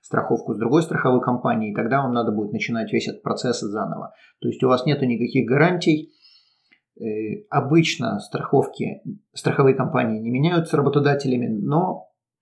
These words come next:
это может произойти. Также страховка может в какой-то момент просто не продлить контракт с вашим работодателем по той или иной причине,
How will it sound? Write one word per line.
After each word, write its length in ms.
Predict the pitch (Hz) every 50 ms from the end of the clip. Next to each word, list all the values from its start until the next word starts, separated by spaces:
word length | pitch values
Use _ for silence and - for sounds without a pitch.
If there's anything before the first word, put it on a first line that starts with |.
| _ _
это 240 | - 113 - - 131
может 280 | 135 135 131 127 - -
произойти. 640 | - 135 135 135 143 147 147 - - - - -
Также 280 | - 139 - - 139 131
страховка 540 | - - 139 - - 190 165 - - 135
может 300 | 123 120 117 107 117 -
в 20 | -
какой-то 360 | - - - 131 123 - 117
момент 300 | 120 123 131 135 131 131
просто 280 | - 127 - - - 123
не 100 | 123 120
продлить 400 | - 131 120 120 131 123 123 -
контракт 460 | - 110 107 - - 117 107 - -
с 80 | -
вашим 300 | 113 113 110 - - 104
работодателем 720 | 104 110 104 104 - 139 156 165 165 165 156 143 139 127
по 100 | - 131
той 240 | - - 135 131 120
или 100 | 113 117
иной 200 | 117 117 120 117
причине, 600 | 117 - 123 - - - 123 113 107 101 104 -